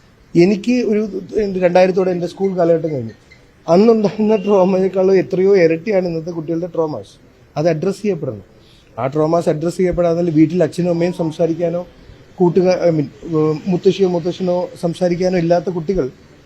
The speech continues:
നാച്ചുറലി ഇങ്ങനത്തെ ഉള്ള ഒരു, ഒരു അഭയങ്ങൾ കിട്ടുമ്പോൾ അവർക്കറിയില്ല. മനസ്സിലായോ? ഇങ്ങനത്തെ ലഹരികൾ,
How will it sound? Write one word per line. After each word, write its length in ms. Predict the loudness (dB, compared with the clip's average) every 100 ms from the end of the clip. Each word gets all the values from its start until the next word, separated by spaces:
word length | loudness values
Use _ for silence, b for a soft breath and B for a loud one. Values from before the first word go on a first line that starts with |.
| _ -6
നാച്ചുറലി 440 | -2 0 0 2 2
ഇങ്ങനത്തെ 360 | 2 0 0
ഉള്ള 280 | -2 -2 -2
ഒരു, 380 | -4 -4 -6 -6
ഒരു 420 | -6 -4 -4 -4
അഭയങ്ങൾ 440 | -2 2 2 0 -4
കിട്ടുമ്പോൾ 500 | -4 -4 -2 -2 -4 -8
അവർക്കറിയില്ല. 720 | -6 -2 0 0 -2 -6 _ _ -6 -4 -2 -4 -6 -4 -4 -6 -6
മനസ്സിലായോ? 420 | -4 0 0 -2 -2
ഇങ്ങനത്തെ 300 | -2 0 2
ലഹരികൾ, 480 | 2 4 2 2